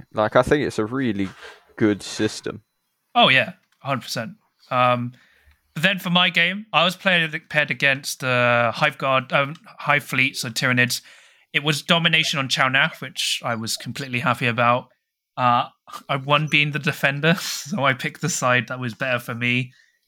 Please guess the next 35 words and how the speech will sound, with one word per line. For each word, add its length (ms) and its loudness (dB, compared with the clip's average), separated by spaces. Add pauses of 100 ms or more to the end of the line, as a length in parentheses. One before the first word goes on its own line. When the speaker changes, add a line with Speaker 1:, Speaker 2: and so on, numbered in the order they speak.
(120)
Speaker 2:
'cause 120 -10
I 240 4
had 200 0
two 140 0
va-, 340 -2 (200)
punishing 400 0
vantage 400 -2
points. 420 -4 (880)
Playing 240 2
domination, 720 0 (580)
and 180 0
effectively, 720 -2
turn 460 0
one, 220 0
I 120 2
managed 440 0
to 200 -2
<laughs> 20 -20
kill 520 0 (560)
one 380 2
warrior 380 2
and 140 0
two 180 2
Gene 260 0
Stealers, 360 0
'cause 120 -6
I 100 2
killed 200 -2
his 140 0
two 220 4
Gene 240 2
Stealers 280 -4
in 100 -4
the 60 -2
central 560 -4